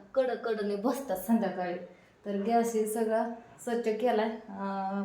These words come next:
परवा दिवशीच गॅस घासला होता, त्याच्यामुळे पुसून घेतला वाल्या कापडाने.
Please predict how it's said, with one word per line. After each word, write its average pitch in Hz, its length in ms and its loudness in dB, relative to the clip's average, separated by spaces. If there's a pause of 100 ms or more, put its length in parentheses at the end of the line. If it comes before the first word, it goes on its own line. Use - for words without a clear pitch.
(100)
परवा 208 200 4
दिवशीच 208 360 -2
गॅस 214 200 4
घासला 220 360 2
होता, 196 280 -6
त्याच्यामुळे 185 420 -6
पुसून 214 280 -6 (100)
घेतला 196 300 0
वाल्या 185 200 -4
कापडाने. 202 600 -2